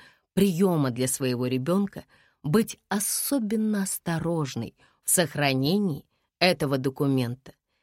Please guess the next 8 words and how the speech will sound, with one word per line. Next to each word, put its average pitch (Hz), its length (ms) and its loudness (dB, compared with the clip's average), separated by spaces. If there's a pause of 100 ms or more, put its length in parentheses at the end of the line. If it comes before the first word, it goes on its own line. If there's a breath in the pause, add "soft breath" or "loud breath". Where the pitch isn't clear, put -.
(180)
ибо 180 320 4
без 175 400 2
расписки 165 680 0
они 147 320 4
едва 147 560 0
ли 165 100 -4
смогут 143 560 0
воссоединиться. 127 1120 -2